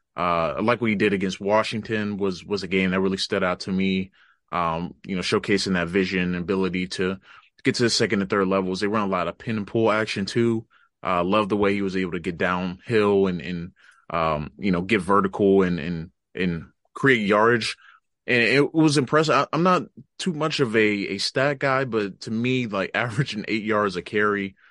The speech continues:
uh, over the last two years, um, is pretty impressive, uh, for, for the workload he had this year too.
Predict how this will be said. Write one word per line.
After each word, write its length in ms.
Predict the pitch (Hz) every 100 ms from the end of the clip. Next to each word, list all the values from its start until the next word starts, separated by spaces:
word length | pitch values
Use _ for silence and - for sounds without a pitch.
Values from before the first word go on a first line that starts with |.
| _ _
uh, 140 | 87 87
over 220 | 98 101
the 100 | 90
last 380 | 92 98 98 -
two 140 | 107
years, 560 | 92 98 98 90 87 - -
um, 380 | 85 85 82 -
is 140 | 110
pretty 200 | - 151
impressive, 600 | 127 101 110 101 87 80 - -
uh, 160 | 90
for, 260 | 87 104 92 -
for 200 | - 107
the 100 | 95
workload 480 | 98 95 101 90 90
he 80 |
had 220 | 98 90 80
this 200 | 90 98
year 120 | 87
too. 380 | - 107 104